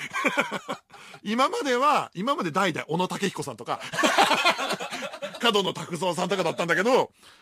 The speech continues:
まあまあ観光名所だしってなってたのよ。そこまでおじさんの市長がね。でも天海祐希さんが来て、「関係ありません」と。「これ違法は違法ですよね。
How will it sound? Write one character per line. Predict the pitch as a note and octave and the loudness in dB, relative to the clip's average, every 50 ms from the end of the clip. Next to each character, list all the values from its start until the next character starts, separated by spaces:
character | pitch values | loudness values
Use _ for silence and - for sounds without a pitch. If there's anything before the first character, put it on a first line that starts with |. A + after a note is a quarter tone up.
| _ _ _ | _ _ _
ま | D#3+ G3+ C4 D4+ D4+ | 2 6 6 6 8
あ | |
ま | C#4+ C4+ | 6 6
あ | A#3+ - | 4 4
観 | - G#3+ A3 | 2 -2 -4
光 | A3+ C4 C4+ B3+ | -2 -2 -2 -2
名 | C4+ C#4 C#4 | 0 -2 -2
所 | G3+ B3+ | 0 0
だ | G#3+ G3 - | 0 -2 -2
し | - F#3 E3 | -2 -4 -6
っ | C#3 | -6
て | - D#3 | -6 -4
な | D#3 G3 | -4 -4
っ | G3 | -4
て | - | -4
た | - C3+ A2 | -8 -10 -10
の | F#2 | -12
よ。 | F#2+ - _ _ _ _ _ _ - | -16 -20 _ _ _ _ _ _ -6
そ | - F#3+ | -4 0
こ | F3 F#3+ | 0 4
ま | F#3+ F#3 | 4 4
で | D#3 B2+ | 2 2
お | C3 D#3 | 0 -2
じ | D#3 E3+ | -2 -2
さ | - E3+ E3 | -2 -2 -2
ん | D#3+ | -2
の | D3+ D3+ D#3 E3 - D#3+ | -2 -4 -4 -6 -6 -6
市 | D#3 - | -6 -2
長 | - D#3+ B2+ | -2 -2 -2
が | F#2+ G2+ | -2 -4
ね。 | C#3+ F3 - - _ - | -6 -8 -8 -14 _ -2
で | E3 E3 | 0 2
も | E3 E3+ | 4 4
天 | G#3 A#3+ C4 | 6 6 4
海 | A3 F#3+ F#3 | 4 4 2
祐 | F#3+ G3 | 0 -2
希 | E3 - | -2 -2
さ | - D3 | -2 -2
ん | C#3+ | -4
が | C3+ A#2 | -4 -8
来 | - - | -10 -6
て、 | - G#3+ F3+ C3 G2+ - _ _ _ _ _ | -2 -2 -2 -2 -4 -8 _ _ _ _ _
「関 | - - F3+ | -8 -6 -6
係 | E3 - D3 | -2 0 0
あ | C#3 | 0
り | C3+ | 0
ま | C3 A#2 | 0 -2
せ | - G#2+ | -4 -6
ん」 | F#2 | -8
と。 | - - - _ _ _ _ _ _ _ _ _ _ - | -12 -18 -20 _ _ _ _ _ _ _ _ _ _ -2
「こ | B3 A#3+ | 0 2
れ | G#3 | 2
違 | E3+ | 2
法 | E3 - C4 B3 | 2 2 2 2
は | A#3+ A3+ | 2 2
違 | A3+ | 2
法 | E3+ G3+ A3 | 2 2 2
で | G3 A3 | 2 2
す | - D#3+ | 2 0
よ | B2 | 0
ね。 | C3+ | 0